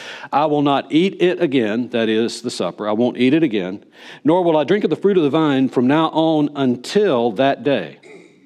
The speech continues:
What's that day? In heaven, that appointed day for the heavenly feast.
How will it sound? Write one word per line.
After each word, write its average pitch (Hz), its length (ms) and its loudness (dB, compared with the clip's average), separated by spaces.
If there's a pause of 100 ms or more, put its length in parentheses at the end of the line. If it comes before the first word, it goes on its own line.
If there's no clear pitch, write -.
(180)
What's - 200 -6
that 117 220 0
day? 107 300 -2 (360)
In 131 120 0
heaven, 117 420 0 (500)
that 113 140 0
appointed 131 380 0
day 120 160 2
for 107 120 -4
the 101 80 -2
heavenly 113 320 0
feast. 95 460 -2